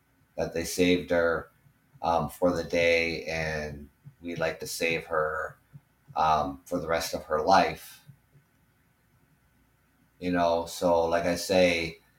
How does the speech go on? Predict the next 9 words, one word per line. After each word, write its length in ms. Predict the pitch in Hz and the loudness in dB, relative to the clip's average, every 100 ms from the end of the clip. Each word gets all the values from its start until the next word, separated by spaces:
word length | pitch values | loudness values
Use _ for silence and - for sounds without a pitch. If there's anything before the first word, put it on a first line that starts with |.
| _ _ _ | _ _ _
when 160 | 90 90 | 4 6
I 160 | 101 92 | 6 4
do 260 | 104 95 | 0 2
a 60 | 92 | 2
show 760 | - 117 117 95 82 78 76 _ _ _ _ _ _ _ _ _ _ _ _ _ _ _ _ _ _ _ _ _ _ _ _ | 4 8 10 10 6 0 -6 _ _ _ _ _ _ _ _ _ _ _ _ _ _ _ _ _ _ _ _ _ _ _ _
and 300 | 85 90 85 | -4 -4 -2
people 280 | 95 90 82 | -6 -6 -8
call 380 | - 95 87 92 | 0 2 4 4
in 600 | 98 92 82 80 73 | 4 4 0 -4 -8